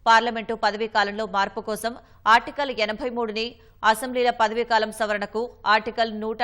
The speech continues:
డెబ్బై రెండుని సవరించాలి. ఎన్నికల రూపకల్పన కోసం పార్లమెంటుకు అధికారం కల్పించే అధికరణం మూడు వందల ఇరవై ఏడుని సవరించాల్సి ఉంటుంది. ఈ రాజ్యాంగ సవరణ బిల్లుకు దేశంలోని కనీసం యాభై శాతాల రాష్ట్రాల ఆమోదం పొందాలనే నిబంధన వర్తించదని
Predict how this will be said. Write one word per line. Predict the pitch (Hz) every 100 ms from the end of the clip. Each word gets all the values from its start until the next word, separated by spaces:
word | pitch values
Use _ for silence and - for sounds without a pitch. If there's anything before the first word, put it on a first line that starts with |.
| 220
డెబ్బై | 202 185 240
రెండుని | 233 214 214
సవరించాలి. | - 185 185 160 180 175 - - _
ఎన్నికల | 226 247 330 311
రూపకల్పన | 254 247 233 226 226
కోసం | 214 214 269 247
పార్లమెంటుకు | 240 226 233 220 208 226 233 208
అధికారం | 208 214 233 220
కల్పించే | 190 190 214 220
అధికరణం | 196 196 190 214 233 - - 208
మూడు | 233 294
వందల | 262 233 226 214 208
ఇరవై | 214 214 202
ఏడుని | 208 202 269 240
సవరించాల్సి | 202 226 233 262 269 226
ఉంటుంది. | 180 170 170 - _ -
ఈ | 254
రాజ్యాంగ | 254 262 - 277
సవరణ | 277 254 240 233
బిల్లుకు | 226 220 233
దేశంలోని | 208 220 220 220 214 208 240 - - _
కనీసం | 233 254 294 311 240
యాభై | 220 214 240
శాతాల | 220 220 220 208
రాష్ట్రాల | 196 202 202 247 226 214
ఆమోదం | 196 214 247 233
పొందాలనే | 226 214 208 233
నిబంధన | 220 185 226 220 220
వర్తించదని | 190 185 226 220 202 202